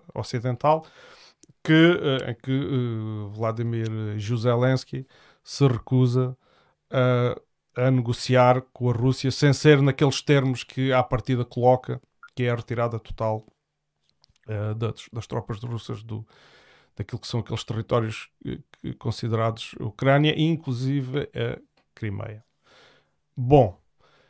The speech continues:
eh, no entanto, agora, na posição em que está, em que começa a ficar a Ucrânia, que me parece a mim que corre contra o tempo, o tempo está do lado da Rússia. A Rússia tem uma máquina que até ver está surpreendentemente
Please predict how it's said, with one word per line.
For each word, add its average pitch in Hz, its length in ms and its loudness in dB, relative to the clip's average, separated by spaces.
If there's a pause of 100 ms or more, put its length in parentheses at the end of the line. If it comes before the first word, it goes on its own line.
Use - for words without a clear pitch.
(340)
eh, 165 440 8
no 180 180 8
entanto, 190 600 8 (200)
agora, 165 640 8 (440)
na 165 380 6
posição 151 640 4
em 143 60 2
que 131 80 -4
está, 135 380 6
em 135 120 -2
que - 160 -20
começa 147 340 4
a 127 40 0
ficar 123 240 0
a - 20 2
Ucrânia, 131 400 0
que - 160 -4
me 190 80 4
parece 175 400 6
a - 20 4
mim 180 140 6
que 143 140 -6
corre 185 380 12
contra 135 300 0
o 120 40 2
tempo, - 420 -2 (420)
o 131 100 -8
tempo 180 340 2
está 160 200 8
do 131 140 2
lado 123 200 2
da 113 80 -4
Rússia. 110 440 -12 (380)
A - 80 0
Rússia 147 340 2
tem 156 120 2
uma 143 140 4
máquina 131 440 0
que - 140 -8
até 131 200 -4
ver 131 220 2
está 131 340 0
surpreendentemente 147 1200 0